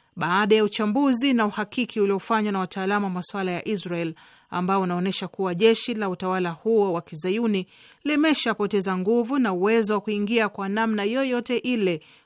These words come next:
ukanda wa Gaza kupitia nchi kavu. Kwa mujibu wa wataalamu hao, udhaifu huo wa utawala haramu wa Israel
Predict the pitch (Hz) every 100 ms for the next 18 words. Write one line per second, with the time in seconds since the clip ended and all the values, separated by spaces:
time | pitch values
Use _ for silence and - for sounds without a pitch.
0 | - 180 - 190 180 180 175 180 175 151
1 | 165 151 - _ - 175 180 - 180 165
2 | - - 170 147 160 165 156 _ _ _
3 | _ _ _ _ - 208 233 262 277 302
4 | 277 247 220 202 220 220 214 220 240 208
5 | 190 240 247 277 - - 202 214 226 226
6 | 190 190 247 277 302 220 196 202 202 208
7 | 196 180 190 202 208 190 - 233 196 180
8 | 170 170